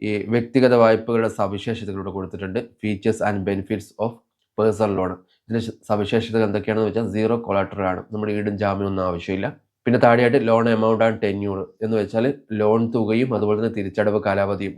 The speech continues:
മാക്സിമം നാൽപത് ലക്ഷം രൂപ വരെയാണ് ഇതിന് ഇവർ വായ്പ നൽകുന്നത്. തിരിച്ചടവ് കാലാവധി വരുന്നത് ഒരു വർഷം മുതൽ ആറ് വർഷം വരെയാണ്. പിന്നെ അതുപോലെ തന്നെ ഇൻട്രസ്റ്റ് റേറ്റ് വരുന്നത് പത്ത്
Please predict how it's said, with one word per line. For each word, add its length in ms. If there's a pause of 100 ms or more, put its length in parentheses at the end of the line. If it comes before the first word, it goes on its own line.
മാക്സിമം 580 (180)
നാൽപത് 520
ലക്ഷം 300
രൂപ 200
വരെയാണ് 260
ഇതിന് 220
ഇവർ 180
വായ്പ 420
നൽകുന്നത്. 360
തിരിച്ചടവ് 480
കാലാവധി 400
വരുന്നത് 220 (240)
ഒരു 180
വർഷം 400
മുതൽ 200 (580)
ആറ് 260
വർഷം 380
വരെയാണ്. 340 (1300)
പിന്നെ 140
അതുപോലെ 220
തന്നെ 140
ഇൻട്രസ്റ്റ് 400
റേറ്റ് 320
വരുന്നത് 300 (300)
പത്ത് 300